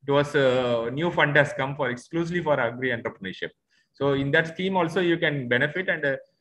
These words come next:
uh, now, nowadays even, uh, the subsidy is also available. nabard is very much eager to give more subsidy, and, uh, whatever enterprises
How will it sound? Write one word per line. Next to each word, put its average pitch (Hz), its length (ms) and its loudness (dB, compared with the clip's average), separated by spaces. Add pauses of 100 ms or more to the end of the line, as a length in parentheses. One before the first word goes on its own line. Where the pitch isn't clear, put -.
uh, 127 280 -2
now, 127 240 -2
nowadays 175 400 2
even, 180 260 0
uh, 131 260 -4
the 131 340 2
subsidy 190 420 0
is 202 100 -4
also 170 260 0
available. 113 320 -2
nabard 135 400 0
is 180 140 -4
very 143 220 0
much 175 240 -4
eager 160 280 0
to 170 160 -6
give 147 260 -6
more 143 160 -4
subsidy, 143 520 -10 (380)
and, 127 160 -2
uh, 120 180 2
whatever 143 840 4
enterprises 175 800 -4